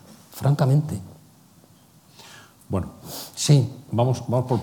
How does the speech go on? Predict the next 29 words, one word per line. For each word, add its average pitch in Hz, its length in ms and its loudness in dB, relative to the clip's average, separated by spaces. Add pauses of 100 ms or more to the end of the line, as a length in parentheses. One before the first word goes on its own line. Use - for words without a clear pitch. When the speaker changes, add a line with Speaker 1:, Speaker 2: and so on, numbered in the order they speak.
Speaker 2:
partes. 147 160 8
Speaker 1:
mejor 185 240 8
lo 180 120 10
cuento 165 280 8
muy 139 160 8
bien, 117 280 2
¿eh? 131 60 8
Speaker 2:
No, 170 360 6
lo - 60 -2
Speaker 1:
Luego 160 140 10
Speaker 2:
cuento 175 160 12
muy 143 120 12
Speaker 1:
no, 180 60 12
Speaker 2:
bien. 202 120 12
Speaker 1:
no, - 40 4
no 175 100 12
es 180 100 8
tan, 170 260 10
Speaker 2:
Pero 131 160 8
es, 127 120 2
pero 143 260 2
Speaker 1:
no 147 180 8
es 170 80 10
Speaker 2:
hay - 40 0
Speaker 1:
tan 160 140 10
Speaker 2:
muchas 160 120 12
Speaker 1:
redondo 180 260 12
Speaker 2:
cuestiones 175 220 12
Speaker 1:
todo, 147 280 10